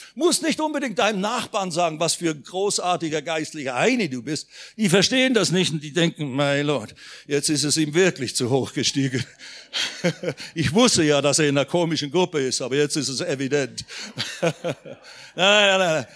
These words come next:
Äh, äh, tu, tu es an die richtigen Adressen. Mit den normalen Menschen um dich herum kann's ganz normal sein, okay? Aber kannst ihnen Hilfe anbieten.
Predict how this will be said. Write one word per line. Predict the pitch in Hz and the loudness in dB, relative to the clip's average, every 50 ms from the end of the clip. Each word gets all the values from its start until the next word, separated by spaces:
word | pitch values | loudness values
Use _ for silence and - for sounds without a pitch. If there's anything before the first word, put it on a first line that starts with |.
| - - - | -20 -10 -4
Äh, | 202 208 202 208 202 214 190 | -2 -2 0 0 0 0 0
äh, | 151 - - - _ - 185 - | 0 -2 -6 -16 _ -20 -18 -6
tu, | - - 262 247 214 185 | -4 -2 0 0 -2 -2
tu | - - 262 294 | 0 0 2 4
es | 294 247 175 | 4 4 4
an | 233 226 214 | 4 4 2
die | 214 220 | 2 2
richtigen | 196 214 240 - - 240 220 185 185 | 2 4 2 2 0 2 2 2 2
Adressen. | 180 170 160 156 151 139 127 - - 143 120 - - - - - | 2 0 0 0 0 0 0 -2 -4 -6 -12 -18 -20 -20 -14 -4
Mit | 208 233 233 240 | -2 -2 0 2
den | 233 208 | 0 2
normalen | 202 208 208 208 214 226 240 247 247 233 | 2 2 2 4 4 4 4 4 4 4
Menschen | 233 240 247 233 - - 262 | 4 2 2 0 0 -2 -2
um | 233 220 | -2 -2
dich | 214 202 | 0 0
herum | 180 202 180 208 214 202 190 | 0 0 0 0 -2 -2 -2
kann's | - 165 180 175 - | -4 -4 -2 -2 -2
ganz | - 202 202 208 190 - 202 - - | -2 -2 -2 -2 -4 -6 -6 -8 -4
normal | 151 165 170 165 160 151 143 135 123 117 | -2 0 0 2 2 2 2 2 0 -2
sein, | 104 - 107 87 85 - - - _ | -4 -6 -6 -8 -12 -16 -20 -16 _
okay? | 151 139 - 160 165 175 175 170 - _ _ _ _ _ _ _ - - - - - | -14 -4 -2 0 2 2 0 0 -6 _ _ _ _ _ _ _ -20 -20 -20 -4 0
Aber | 190 190 196 202 165 | 0 2 2 0 0
kannst | - 190 214 254 254 - - - | 0 -2 -2 0 0 -2 -2 -2
ihnen | 269 240 226 | -2 0 0
Hilfe | 175 208 214 202 - - 160 110 | 0 0 0 -2 -2 -2 -4 -4
anbieten. | 101 98 82 107 - - - | -6 -10 -16 -20 -20 -20 -20